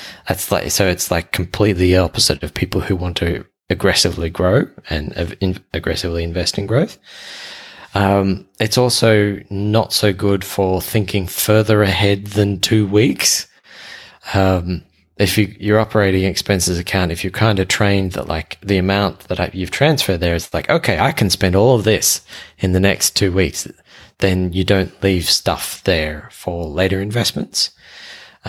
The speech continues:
Um, you can tweak the system so that you've got a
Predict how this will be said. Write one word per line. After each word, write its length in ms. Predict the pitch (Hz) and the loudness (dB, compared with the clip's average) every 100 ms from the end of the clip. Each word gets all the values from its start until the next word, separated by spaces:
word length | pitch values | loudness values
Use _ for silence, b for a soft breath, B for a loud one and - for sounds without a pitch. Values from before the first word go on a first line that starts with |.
| - | -6
Um, 200 | 95 87 | -4 -4
you 100 | - | -2
can 260 | 107 135 147 | 0 2 0
tweak 320 | - 127 123 | 0 0 0
the 100 | - | 0
system 540 | 113 - - 120 120 - _ _ | 0 0 -2 0 -2 -6 _ _
so 180 | - 90 | -2 0
that 80 | 80 | 0
you've 120 | 92 | 0
got 200 | 101 95 | 2 2
a 300 | 90 87 78 | 2 0 -2